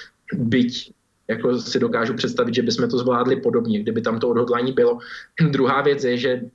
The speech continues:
kolik lidí z nás bylo kde na Ukrajině, a jakože doopravdy ten Blízký východ <clears throat> může za to částečně z mého pohledu i fungování médií, že prostě nemáme tak dobře, eh,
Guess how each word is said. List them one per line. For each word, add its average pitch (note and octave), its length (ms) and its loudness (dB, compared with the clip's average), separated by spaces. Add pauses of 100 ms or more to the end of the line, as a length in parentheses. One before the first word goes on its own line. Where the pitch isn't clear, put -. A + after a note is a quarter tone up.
kolik B2 280 -2
lidí B2 240 -2
z B2+ 80 -4
nás A#2+ 240 0
bylo B2 260 0
kde C3+ 160 2
na A#2+ 120 2
Ukrajině, B2+ 800 0 (240)
a A2+ 220 2
jakože A2+ 280 -2
doopravdy B2 420 2
ten B2 180 -2
Blízký A#2 300 -2
východ A#2+ 340 -2 (340)
<clears throat> D#3+ 380 -2
může E3 320 8
za E3+ 120 2
to F3 100 0
částečně D#3 480 -2
z D3 40 0
mého D3 260 2
pohledu D3 400 0
i E3 40 0
fungování C#3 600 0
médií, A2 300 -4
že A2 140 -6
prostě A#2 300 -4
nemáme B2 320 0
tak C3+ 160 -4
dobře, C3+ 340 0 (480)
eh, C3+ 40 0